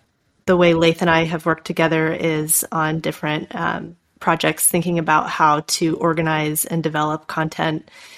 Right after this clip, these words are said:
uh, within a design environment. And so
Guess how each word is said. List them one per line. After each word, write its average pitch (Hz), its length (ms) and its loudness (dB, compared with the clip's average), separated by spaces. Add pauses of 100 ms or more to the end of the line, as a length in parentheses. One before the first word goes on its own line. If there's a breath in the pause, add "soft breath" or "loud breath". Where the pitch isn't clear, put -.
(260 loud breath)
uh, 160 60 2
within 160 260 0
a 151 60 -2
design 151 400 -4
environment. 185 680 0
And 165 180 -4
so 156 500 0